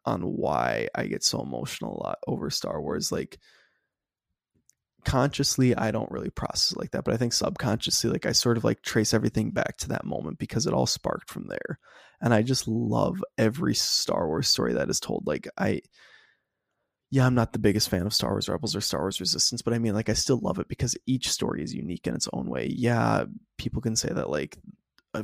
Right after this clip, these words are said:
The Phantom Menace and Attack of the Clones suck. Yeah, I don't disagree with you. They're not good, but, like, I love it. Anyways, yeah, people say that The Last Jedi and The Rise of Skywalker are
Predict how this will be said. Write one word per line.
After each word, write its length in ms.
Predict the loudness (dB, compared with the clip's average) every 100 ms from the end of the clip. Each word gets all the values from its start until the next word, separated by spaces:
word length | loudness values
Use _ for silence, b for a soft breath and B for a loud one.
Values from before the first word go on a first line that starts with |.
| -6
The 80 | -6
Phantom 340 | -2 -4 -4 -6
Menace 280 | 0 2
and 140 | 2 -2
Attack 320 | -4 -4 -4
of 60 | -6
the 100 | -6
Clones 220 | 0 2
suck. 340 | 2 0 -12 -6
Yeah, 200 | -2 -2
I 100 | -2
don't 160 | -2 -2
disagree 340 | -2 -2 -6
with 180 | -8 -8
you. 60 |
They're 260 | -6 -4 -6
not 320 | -6 -6 -6 -4
good, 300 | -4 -4 -4
but, 160 | -4
like, 200 | -4 -4 -4
I 80 | -4
love 260 | -4 -6
it. 120 | -10 -12 _ -10
Anyways, 360 | -6 -6 -6 B B B 4
yeah, 180 | 8 8
people 280 | 4 0 0
say 140 | 0
that 100 | -2
The 80 | -4
Last 320 | -6 -4 -4
Jedi 420 | -2 -2 0 -2 -6
and 240 | -8 -12 -16 -18 -10
The 120 | -2 0
Rise 200 | 0 0
of 60 |
Skywalker 760 | -2 -2 -2 -2 -2 -4 -6 -4
are 220 | -4